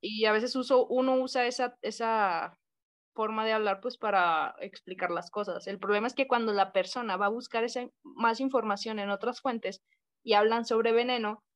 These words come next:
la persona dice, "No mames, entonces sí es venenosa, valió madres", ¿no? Este, cuando solo no es de importancia médica, o sea, si te muerde, te sale una ronchita y pelas,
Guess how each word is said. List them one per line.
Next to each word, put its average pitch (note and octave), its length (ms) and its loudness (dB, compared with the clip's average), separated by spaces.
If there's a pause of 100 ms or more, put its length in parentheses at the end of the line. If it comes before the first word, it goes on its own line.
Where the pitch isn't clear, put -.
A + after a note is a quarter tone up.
(160)
la G3 200 2
persona A3 380 2
dice, A#3+ 200 0
"No A#3+ 120 0
mames, C4 300 6
entonces A3+ 260 -6
sí B3 100 0
es A#3 100 0
venenosa, A#3+ 440 0
valió G#3 200 -2
madres", G#3 360 -6
¿no? G#3 160 -8 (460)
Este, - 800 -2 (200)
cuando G3+ 360 4
solo G#3+ 340 2 (160)
no A3+ 220 2
es A3 140 2
de A#3 60 0
importancia G3+ 560 -4
médica, F#3+ 340 -2
o F3+ 40 -4
sea, F#3+ 100 -10
si G3 140 -6
te G3 120 -4
muerde, G3 400 0
te C4+ 80 -14
sale G3 180 -2
una A3+ 160 0
ronchita G3 440 -2
y A#3 60 2
pelas, G3 420 0